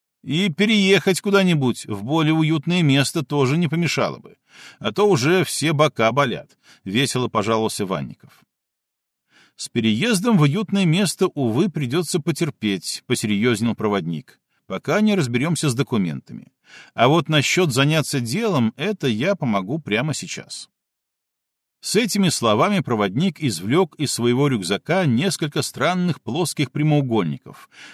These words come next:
покрытых черным глянцевым стеклом, и сказал нечто не слишком понятное. «Это планшет с модулем подключения к мобильной сети. Здесь, в горах, сеть не особенно сильная, но, я думаю,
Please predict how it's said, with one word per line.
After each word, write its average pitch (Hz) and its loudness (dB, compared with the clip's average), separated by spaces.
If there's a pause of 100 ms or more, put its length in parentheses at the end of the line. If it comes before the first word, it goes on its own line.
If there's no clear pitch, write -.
(100)
покрытых 180 -2
черным 175 0
глянцевым 139 -2
стеклом, - -8 (400)
и 233 0
сказал 202 2
нечто 175 2
не 151 2
слишком 143 -2
понятное. 90 -4 (800)
«Это 214 4
планшет 151 0
с - -8
модулем 202 4
подключения 160 -2
к - -10
мобильной 117 2
сети. - -10 (720)
Здесь, 101 0
в 123 -6
горах, 151 4
сеть 180 -2
не 147 2
особенно 170 0
сильная, 104 0
но, 92 -2
я 185 0
думаю, 165 0